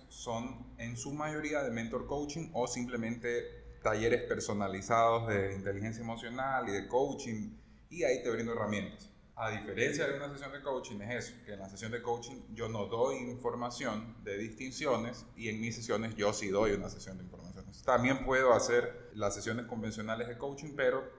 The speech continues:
como digo, me agrada más hacer la otra metodología para que tengo la, la sensación o la percepción de que,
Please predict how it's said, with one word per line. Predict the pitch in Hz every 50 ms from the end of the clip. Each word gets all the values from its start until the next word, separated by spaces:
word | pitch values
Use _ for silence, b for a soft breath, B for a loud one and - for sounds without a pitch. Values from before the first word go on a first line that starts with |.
| - -
como | 107 95
digo, | 95 113 117 113
me | 104 98
agrada | 95 101 101 107 104 104
más | 104 104 104
hacer | 104 98 - 101 101
la | 101 98
otra | 101 101 104
metodología | 101 101 - 90 98 104 107 117 127 -
para | - 104 101 98 -
que | 101 92 - - - - - -
tengo | 123 120 135 139
la, | 135 127 120 107
la | 107 104 104
sensación | - 113 104 101 98 101 101 - - - 123 120 131 147 151 135
o | 120 107
la | 95 98 -
percepción | - 104 101 - 110 104 - - 135 139 143 143
de | 139 -
que, | - 131 117 120 - - - -